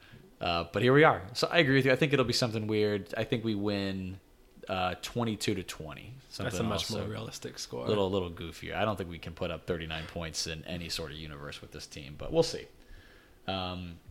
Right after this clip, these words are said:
Speaker 1: any other matchups? Anything you're, you're watching for or wanna comment
Speaker 2: Yeah, I mean,
Speaker 1: on?
Speaker 2: just from a pure entertainment standpoint,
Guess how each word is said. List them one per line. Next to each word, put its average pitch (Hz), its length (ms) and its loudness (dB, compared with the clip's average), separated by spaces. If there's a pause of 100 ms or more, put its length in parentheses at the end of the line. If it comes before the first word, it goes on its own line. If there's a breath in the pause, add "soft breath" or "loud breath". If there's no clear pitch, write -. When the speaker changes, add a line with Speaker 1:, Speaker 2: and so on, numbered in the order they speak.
(960)
Speaker 1:
any 120 140 -2
other 117 140 4
matchups? 110 640 4
Anything 110 260 0
you're, 104 140 0
you're 101 240 0
watching 98 300 2
for 101 160 0
or 98 40 4
wanna 95 160 0
comment 262 160 8
Speaker 2:
Yeah, 233 80 10
I 202 40 8
mean, 180 200 10
Speaker 1:
on? 160 100 6
Speaker 2:
just 170 220 0
from 190 120 2
a 147 60 6
pure 143 320 4
entertainment 117 1000 -2 (140)
standpoint, 143 640 0